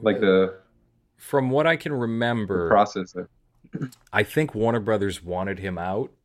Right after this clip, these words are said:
Speaker 2: but they, I don't know if they really did want him out. I think they wanted him on board, but they wanted to control him. I think they wanted his name and his style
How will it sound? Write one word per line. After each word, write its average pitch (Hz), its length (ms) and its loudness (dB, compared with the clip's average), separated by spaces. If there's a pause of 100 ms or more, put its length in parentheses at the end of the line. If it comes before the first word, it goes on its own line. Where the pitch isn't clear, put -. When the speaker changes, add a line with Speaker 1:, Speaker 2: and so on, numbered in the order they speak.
(360)
Speaker 2:
but 104 800 -4 (460)
they, 101 920 4 (380)
I 139 60 8
don't 196 160 6
know 185 80 6
if 160 100 0
they 151 100 6
really 127 300 2
did 104 220 4
want 87 240 -4
him 90 160 -4
out. 85 240 -4
I 104 100 2
think 165 240 -4
they 139 100 4
wanted 113 420 -2
him 120 180 -2
on 110 260 0
board, 101 300 2
but 110 100 -4
they 95 100 -2
wanted 92 340 -4
to - 60 -14
control 78 540 -12
him. 62 120 -20 (520)
I 92 80 -2
think 110 160 -2
they 117 120 2
wanted 117 340 0
his 127 220 0
name 104 360 0
and 90 100 -4
his 95 160 -2
style 110 800 0